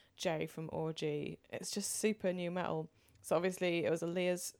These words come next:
final film as well. She was the vampire. He was, like, the most ancient vampire called Akasha. And then, uh, the main character was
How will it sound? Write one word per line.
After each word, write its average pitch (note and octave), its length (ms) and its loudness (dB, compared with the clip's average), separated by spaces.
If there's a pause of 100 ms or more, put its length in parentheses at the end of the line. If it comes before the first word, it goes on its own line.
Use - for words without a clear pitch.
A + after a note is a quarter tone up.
(120)
final F3+ 280 0
film E3+ 320 -2
as F3 100 -6
well. E3+ 320 2 (480)
She - 220 0
was E3 200 4
the E3+ 140 2
vampire. D#3+ 640 2
He F3 160 -2
was, E3+ 100 -2
like, E3 120 0
the E3+ 60 -4
most E3 280 -6
ancient - 340 -6
vampire D#3 460 -2
called - 360 -4
Akasha. D3+ 560 -4 (760)
And E3+ 160 -2
then, D3+ 480 -2 (120)
uh, D3+ 360 -2
the E3 80 -10
main D3+ 240 -2
character D#3+ 440 -2
was D3 360 -4